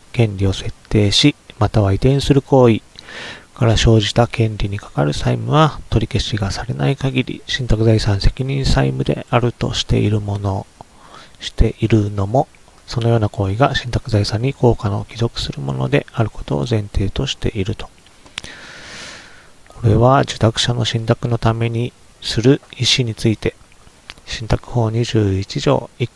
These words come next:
項六号を根拠とする事例の解説です。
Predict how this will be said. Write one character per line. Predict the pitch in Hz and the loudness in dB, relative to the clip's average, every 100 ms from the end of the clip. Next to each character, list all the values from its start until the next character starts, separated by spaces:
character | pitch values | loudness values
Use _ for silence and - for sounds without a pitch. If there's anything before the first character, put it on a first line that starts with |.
| - | -16
項 | - 110 101 95 | -2 0 0 -2
六 | 98 - 67 | -4 -4 -2
号 | 69 69 73 | 0 0 0
を | - | 0
根 | 123 113 110 | -2 -2 -4
拠 | 104 | -6
と | - | -4
す | 98 123 | -4 -2
る | 113 - - | -4 -6 -16
事 | - 104 | -4 0
例 | 98 101 | 0 0
の | 135 | -2
解 | - 117 | 2 2
説 | 101 110 - 101 | 2 -2 -4 -4
で | 92 | 0
す。 | - - - | 4 6 6